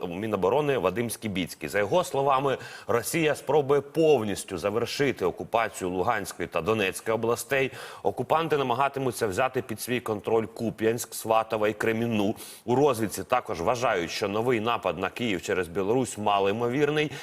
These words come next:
як і активні бойові дії на півдні України, оскільки рашистів більше хвилює Крим. Ну і ми поговоримо більше про ситуацію на фронтах. Михайло Притула, військовий експерт,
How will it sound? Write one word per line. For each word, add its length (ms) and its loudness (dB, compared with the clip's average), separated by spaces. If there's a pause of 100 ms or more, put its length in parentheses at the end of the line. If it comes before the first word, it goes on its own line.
(120)
як 240 0
і 40 2
активні 380 -2
бойові 360 2
дії 300 0
на 140 -2
півдні 420 -2
України, 600 0 (240)
оскільки 720 -2 (180)
рашистів 680 -2
більше 400 -4
хвилює 560 -2 (220)
Крим. 340 0 (640)
Ну 200 2
і 40 6
ми 120 4
поговоримо 600 4
більше 380 0
про 220 2
ситуацію 560 0
на 120 0
фронтах. 520 0
Михайло 420 0
Притула, 680 0
військовий 400 -4
експерт, 460 -2